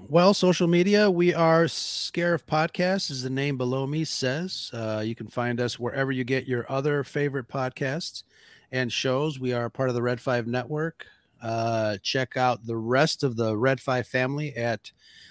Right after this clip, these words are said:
bio dot link slash red five, the number five. You'll find all of, uh, our goofy shows there. And, um, I just wanna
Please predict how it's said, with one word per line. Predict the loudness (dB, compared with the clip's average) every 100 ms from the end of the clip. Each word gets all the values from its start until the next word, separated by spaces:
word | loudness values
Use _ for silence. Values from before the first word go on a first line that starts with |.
| _
bio | 4 6 8 6 4
dot | 4 2 2
link | 0 0 -2
slash | -4 0 0 0 0
red | 2 4 2 0 -6 _ _ _
five, | -6 0 2 2 -2 -6
the | -4
number | -4 -4
five. | -2 2 2 0 -4 _ _ -20 -20 -6 0
You'll | 2
find | 4 4 4
all | 4 4 6 4 2
of, | 2 0 0
uh, | 2 4 2 2 2
our | 2
goofy | 2 2 2 0
shows | 2 2 2 0
there. | 0 2 2 0 -4 -4
And, | 0 0 0 0 -2 0
um, | 2 2 2 0 -2 -6 -8 0
I | 2
just | 2 0 0
wanna | 0